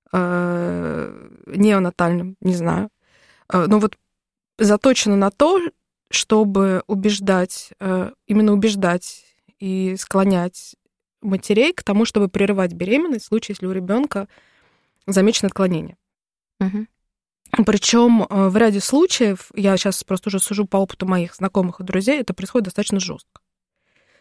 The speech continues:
Speaker 1: Практически в императивном порядке. «Мамаша,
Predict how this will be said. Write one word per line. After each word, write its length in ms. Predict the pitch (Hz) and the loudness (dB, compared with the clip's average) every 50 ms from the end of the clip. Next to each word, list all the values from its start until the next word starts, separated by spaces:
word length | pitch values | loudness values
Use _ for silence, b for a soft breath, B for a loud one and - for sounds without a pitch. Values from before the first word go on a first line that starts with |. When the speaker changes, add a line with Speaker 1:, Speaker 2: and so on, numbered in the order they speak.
| _ _ _ _ _ _ | _ _ _ _ _ _
Speaker 1:
Практически 400 | - 190 190 - 277 254 - - | -2 -2 0 2 0 0 2 2
в 60 | 214 196 | 0 2
императивном 640 | - 196 190 190 - - 220 214 202 196 196 190 - _ _ _ _ - | 2 2 0 0 2 2 2 4 2 2 0 -4 -10 _ _ _ _ -2
порядке. 640 | 196 175 175 160 143 156 - _ - - _ _ _ _ | 0 0 2 0 -2 -4 -8 _ -20 -20 _ _ _ _
«Мамаша, 760 | - 196 180 190 185 180 180 180 170 170 185 - - - 320 | -4 0 2 2 2 2 2 0 0 0 -2 0 0 0 -2